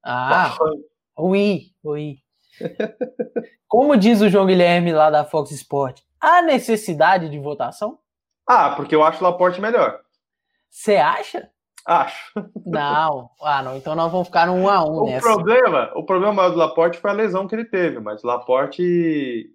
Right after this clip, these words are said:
Speaker 2: agora que tá voltando a ter ritmo, tá jogando muito bem. É
Speaker 1: Não,
Speaker 2: muito
Speaker 1: ele é
Speaker 2: instável.
Speaker 1: bom, mas, mas não dá, não. O, o Varane é muito melhor.
Speaker 2: Não, mas, ó, quem,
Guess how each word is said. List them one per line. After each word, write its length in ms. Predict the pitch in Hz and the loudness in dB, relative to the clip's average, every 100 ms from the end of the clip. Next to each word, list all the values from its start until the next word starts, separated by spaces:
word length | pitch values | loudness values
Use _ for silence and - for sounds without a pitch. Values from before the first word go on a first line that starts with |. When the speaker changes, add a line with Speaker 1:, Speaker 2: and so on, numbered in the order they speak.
| _ _ _ _ | _ _ _ _
Speaker 2:
agora 340 | 117 117 135 135 | -4 2 2 0
que 80 | |
tá 280 | - 117 - 117 | 0 0 -2 -4
voltando 400 | 120 110 120 117 | -2 -2 -6 -8
a 60 | |
ter 100 | 123 | -6
ritmo, 440 | 107 107 - 160 160 | -6 -6 -8 -12 -8
tá 120 | 151 | -2
jogando 220 | 151 151 | -2 -2
muito 200 | 143 147 | -6 -4
bem. 360 | 165 156 117 _ _ _ _ _ _ | 0 0 -2 _ _ _ _ _ _
É 40 | 285 | 2
Speaker 1:
Não, 140 | 277 | 4
Speaker 2:
muito 120 | 202 | 4
Speaker 1:
ele 100 | 165 | 4
é 80 | 180 | 2
Speaker 2:
instável. 400 | 226 294 - 240 262 | 2 2 2 2 0
Speaker 1:
bom, 120 | 226 | 0
mas, 440 | 175 160 143 135 131 _ _ _ - _ _ _ _ _ 131 | 0 0 -4 -10 -16 _ _ _ -20 _ _ _ _ _ -12
mas 240 | 139 143 | -10 -8
não 80 | 165 | -2
dá, 200 | 190 247 | 0 2
não. 420 | 170 127 165 226 | 0 0 2 2
O, 800 | 127 107 135 143 143 143 139 135 | 0 -6 -6 -6 -6 -2 -2 -2
o 40 | 131 | 0
Varane 340 | 139 143 175 | 0 2 0
é 40 | |
muito 380 | 196 143 196 233 | 0 -2 -6 -4
melhor. 420 | 247 131 - - - _ _ _ _ _ | -4 -4 -6 -12 -16 _ _ _ _ _
Speaker 2:
Não, 100 | - | 0
mas, 180 | 143 117 | 2 2
ó, 240 | 127 107 - | 2 2 -2
quem, 400 | - 156 147 | -2 0 0